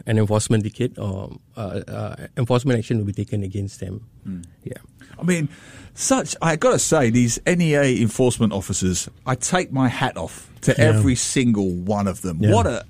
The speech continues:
Speaker 2: let's be frank here, what a thankless job. I'm sure they're gonna get lots of excuses. "No, no, I was gonna pick it up. I didn't actually." So I suppose my question is, and it gets into a sensitive area, how do they enforce it?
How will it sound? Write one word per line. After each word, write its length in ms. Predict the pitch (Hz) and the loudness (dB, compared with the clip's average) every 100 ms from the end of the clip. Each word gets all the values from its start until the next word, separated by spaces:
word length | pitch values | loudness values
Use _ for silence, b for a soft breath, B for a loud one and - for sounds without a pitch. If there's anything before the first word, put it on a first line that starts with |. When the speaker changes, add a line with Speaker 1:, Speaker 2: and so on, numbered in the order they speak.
| - | -6
Speaker 2:
let's 140 | 180 180 | -2 0
be 120 | 110 | -2
frank 300 | - 135 117 | 0 0 0
here, 140 | 95 | -2
what 160 | 95 180 | -2 -2
a 20 | |
thankless 420 | 127 135 120 107 | 0 0 0 -2
job. 300 | - 117 90 - B B B B | -2 -2 -2 -8 B B B B
I'm 140 | 139 | 2
sure 340 | 131 - 190 190 | 2 4 4 6
they're 140 | 160 | 4
gonna 200 | 147 143 | 2 2
get 220 | 131 135 | 2 2
lots 300 | 131 139 - | 2 0 0
of 80 | 123 | 0
excuses. 500 | 120 - 127 120 127 | 0 0 0 0 2
"No, 300 | 180 262 277 | 2 4 2
no, 260 | 254 277 254 | 2 2 2
I 140 | 214 | 2
was 140 | 220 202 | 0 0
gonna 200 | 247 233 | 0 0
pick 240 | 254 226 | 0 0
it 100 | 226 | 0
up. 260 | 240 226 160 | 0 0 0
I 80 | 175 | 0
didn't 220 | 226 226 | 0 2
actually." 340 | 214 - 196 - B B B B | 0 0 -4 -6 B B B B
So 200 | - 190 | 2 4
I 80 | 175 | 4
suppose 400 | 196 180 240 269 | 2 2 2 2
my 120 | 190 | 0
question 480 | - 175 165 - 160 | 0 0 2 4 4
is, 400 | 160 107 120 - | 4 4 2 2
and 140 | - | 0
it 80 | 139 | 0
gets 200 | 160 151 | 0 0
into 200 | 165 143 | 0 0
a 40 | 131 | 0
sensitive 440 | - 147 123 120 | 0 -2 0 0
area, 400 | 135 131 101 98 - B B B | 2 2 0 -2 -8 B B B
how 420 | - - 180 240 262 | -18 -2 0 2 2
do 180 | 220 | 2
they 200 | 202 196 | 4 2
enforce 640 | 170 151 - 202 202 139 - | 2 0 -2 0 2 2 0
it? 340 | 78 - - | -4 -6 -18